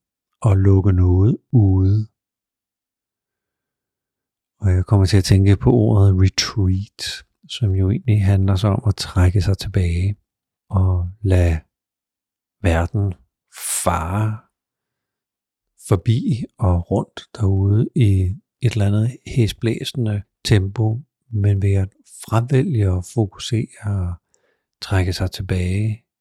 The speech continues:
er det muligt at få øje på det væsentlige. Og jeg tror, det er fravalget.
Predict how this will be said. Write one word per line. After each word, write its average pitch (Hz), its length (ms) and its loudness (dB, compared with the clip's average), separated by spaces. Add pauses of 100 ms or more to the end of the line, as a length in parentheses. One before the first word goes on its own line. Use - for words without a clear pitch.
(480)
er 101 140 4
det 92 120 2
muligt 104 640 0 (1000)
at 90 300 -2 (200)
få 139 160 -2
øje 82 520 -2 (140)
på 90 260 -4 (100)
det 90 120 -6
væsentlige. 92 580 -6 (800)
Og 107 80 -4
jeg 95 120 0
tror, 165 340 -2
det 117 300 6
er 92 240 2
fravalget. 98 800 -8